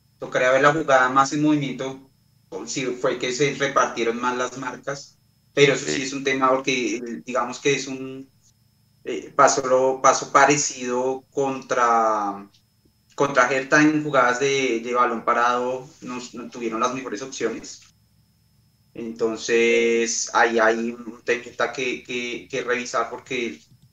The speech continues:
Speaker 1: digamos que esa, esa debilidad no la habíamos tenido tan marcada en, en, en, en el año pasado. Entonces,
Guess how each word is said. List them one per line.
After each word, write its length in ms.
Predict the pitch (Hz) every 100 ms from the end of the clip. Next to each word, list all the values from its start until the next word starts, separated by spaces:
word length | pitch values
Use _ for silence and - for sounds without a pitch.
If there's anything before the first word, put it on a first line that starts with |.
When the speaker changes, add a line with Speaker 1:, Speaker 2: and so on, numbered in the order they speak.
| _
Speaker 1:
digamos 380 | 110 101 110 -
que 360 | 131 113 -
esa, 320 | 120 139 135 135
esa 260 | 143 151
debilidad 580 | 147 151 147 131 123 151
no 260 | 165 135 131
la 100 | 131
habíamos 440 | 131 135 139 135
tenido 320 | 147 131 117
tan 200 | 113 123
marcada 580 | 127 127 - 113 110 113
en, 400 | 120 117 117 110
en, 120 | 113 110
en, 420 | 113 113 104 -
en 140 | 110
el 80 | 110
año 200 | 107 104
pasado. 500 | 117 117 110 98 - _
Entonces, 720 | - 104 104 101 - - _